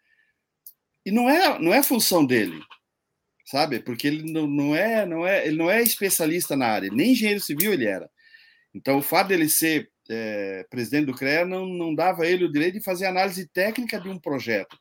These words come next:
E ele não deveria sequer se arvorar a isso. Mas ele sofria a pressão da imprensa. A imprensa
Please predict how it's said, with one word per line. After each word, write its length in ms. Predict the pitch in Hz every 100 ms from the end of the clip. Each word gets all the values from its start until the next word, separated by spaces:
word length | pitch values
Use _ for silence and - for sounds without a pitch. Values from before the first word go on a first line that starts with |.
| _ - -
E 140 | 135
ele 180 | 143 151
não 120 | 170
deveria 380 | 160 156 151 185
sequer 560 | - 170 - 165 220 226 - _ _
se 180 | - 190
arvorar 420 | 196 175 165 185
a 40 |
isso. 300 | 143 120 - - - -
Mas 300 | 113 147 151
ele 180 | 175 196
sofria 640 | - 190 170 - 143 180
a 20 | 202
pressão 540 | 175 156 - 117 113
da 120 | 123
imprensa. 500 | 156 185 208 185 -
A 40 | 101
imprensa 500 | - 110 151 151